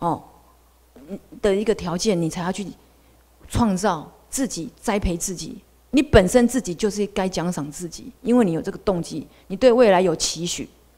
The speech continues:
你不是事-，事在人为，你不是说环-，环境要造成你怎样，其实你是要去创造环境成为怎样。你不要说，哦，我没有奖赏，我就都不做。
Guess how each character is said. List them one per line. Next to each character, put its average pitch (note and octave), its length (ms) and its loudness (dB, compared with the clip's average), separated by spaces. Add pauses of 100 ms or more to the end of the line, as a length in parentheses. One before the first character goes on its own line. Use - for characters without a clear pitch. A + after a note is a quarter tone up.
(460)
你 A3 100 0
不 A#3 120 0
是 B3+ 300 0 (220)
事-， - 280 0 (140)
事 - 260 -6
在 B3 180 4
人 F3 200 2
为， E3+ 160 0
你 E3 60 -4
不 F#3 100 -2
是 A3+ 100 -4
说 G#3 180 0
环-， G#3+ 220 -2
环 G3 200 2
境 A#3+ 120 0
要 A#3 120 2
造 G#3 180 0
成 E3+ 180 -6
你 F3+ 80 -2
怎 D#3+ 200 -4
样， F3+ 120 -4 (200)
其 - 120 0
实 A#3+ 140 2
你 G3 100 4
是 G3+ 160 0
要 A3 140 6
去 G3+ 100 -2
创 G3+ 280 -2
造 G3+ 120 4
环 E3 160 -2
境 F#3+ 140 -2
成 E3+ 160 -4
为 E3+ 100 -2
怎 C3 280 -6
样。 C#3+ 180 -6 (520)
你 G3+ 100 0
不 G#3 80 4
要 C4 80 4
说， B3 180 4
哦， G#3+ 80 6
我 F#3 340 2
没 G3 120 0
有 G#3 80 2
奖 G3 240 -2
赏， F3+ 160 -4
我 D3 80 -2
就 G3 100 0
都 F#3 140 0
不 F3+ 160 -4
做。 - 260 -4